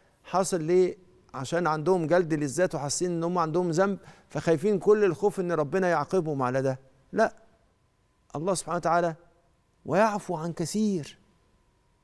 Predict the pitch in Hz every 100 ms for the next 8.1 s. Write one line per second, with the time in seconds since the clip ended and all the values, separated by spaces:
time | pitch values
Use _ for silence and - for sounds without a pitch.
0 | _ _ - 143 208 208 170 220 175 165
1 | 185 196 - _ _ _ _ _ _ 202
2 | 208 190 202 202 202 190 214 202 202 214
3 | 196 170 156 202 175 196 170 - _ _
4 | 160 180 190 180 156 190 190 156 147 160
5 | 196 165 143 - 190 165 160 123 190 -
6 | 131 127 156 151 139 135 151 - _ _
7 | _ - 175 170 240 220 202 190 165 180
8 | -